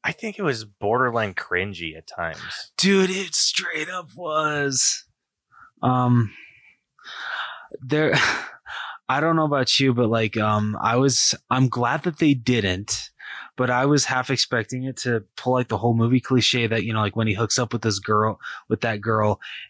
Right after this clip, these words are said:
Speaker 2: and, like, something happens with his race and that was going to ruin their relationship, or she was going to do, I straight up thought that, like, she was gonna be, like, working with another racer and she was gonna try to sabotage, um, Y-,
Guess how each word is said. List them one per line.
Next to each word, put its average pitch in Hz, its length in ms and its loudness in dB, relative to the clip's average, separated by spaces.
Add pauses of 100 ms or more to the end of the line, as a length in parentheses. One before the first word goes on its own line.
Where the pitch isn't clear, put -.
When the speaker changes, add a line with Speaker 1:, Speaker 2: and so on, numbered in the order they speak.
Speaker 2:
and, 120 160 -2
like, 117 260 -2
something 131 460 0
happens 113 640 -2
with 113 220 -2
his 107 200 -4
race 113 260 0
and 113 80 -4
that 104 160 -2
was 104 100 -6
going 110 220 -2
to 104 140 0 (320)
ruin 135 300 2
their 135 120 4
relationship, 123 800 2 (280)
or 113 160 2
she 135 220 2
was 127 160 4
going 123 240 0
to 113 80 0
do, 117 260 2
I 120 120 0
straight 131 280 2
up - 80 -4
thought 110 240 -2
that, 107 140 0
like, 98 280 -2 (280)
she - 220 0
was 123 120 2
gonna 123 160 2
be, 113 120 0
like, 104 220 0
working 104 360 0
with 98 160 -2
another 98 320 0
racer 95 380 0
and 92 100 -4
she - 80 -4
was 95 120 -4
gonna 95 160 -2
try 98 180 -2
to 90 60 0
sabotage, 90 920 0 (440)
um, 90 480 -2 (400)
Y-, 107 280 -2